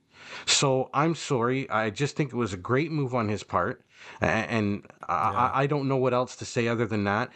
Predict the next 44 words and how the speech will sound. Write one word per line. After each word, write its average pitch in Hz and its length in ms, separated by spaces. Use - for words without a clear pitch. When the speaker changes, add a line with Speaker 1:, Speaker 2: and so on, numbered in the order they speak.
Speaker 1:
He's 101 260
making 135 760
miracles 127 600
happen 117 340
out 107 160
of 104 60
nowhere, 123 540
or 123 160
at 120 120
least 127 500
throwing 131 400
p-, - 320
um, 98 360
the 107 100
media 113 380
off, 87 240
because 104 420
I 117 80
don't 127 140
think 117 180
there's 101 180
a 95 40
soul 113 340
that 101 160
thought 107 180
he 101 60
was 98 140
gonna 104 180
give 92 180
up 95 160
two 104 140
first 104 300
round 90 220
picks. - 300
Not 123 220
in 113 60
the 110 100
heart, 107 200
not 123 260
in, 107 200
in, 98 340
in 101 180
any 107 180
year. 85 260